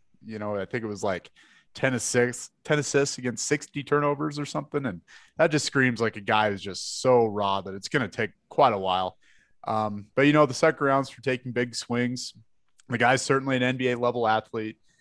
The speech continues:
and Olshey has had a lot of success on his second round picks, so I think maybe he deserves a little benefit of the doubt just in that little area.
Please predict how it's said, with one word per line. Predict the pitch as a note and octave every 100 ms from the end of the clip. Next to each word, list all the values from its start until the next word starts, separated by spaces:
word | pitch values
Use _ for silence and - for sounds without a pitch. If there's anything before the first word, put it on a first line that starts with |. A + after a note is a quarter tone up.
| _ _ -
and | G#2 G#2 G2 F#2+ - _ _ _ _ -
Olshey | A#2+ A#2+ C3 B2+
has | G#2+ A2 G#2+
had | A#2 A2+ A2 G#2 _ _ _ _ -
a | G2
lot | A2
of | A#2
success | A#2+ - C3+ C3+ -
on | B2
his | A#2+
second | C3 B2 B2+
round | A#2+ A2
picks, | - B2+ C#3 -
so | A2+
I | G2
think | G2 A#2 G2+ _ _
maybe | A#2+ A2+ A2+
he | A2+
deserves | A2+ A2+ G#2+
a | G2
little | G2+ A#2
benefit | G#2 A#2 A2+ A2 G#2 -
of | C3 A2+
the |
doubt | G#2+ A2 G#2 - _ _ _ _ _ _
just | F3 E3 F3 -
in | D3
that | C3+ B2 C3
little | B2+ B2 B2 _ _
area. | D#3+ D3 D#3 F#3+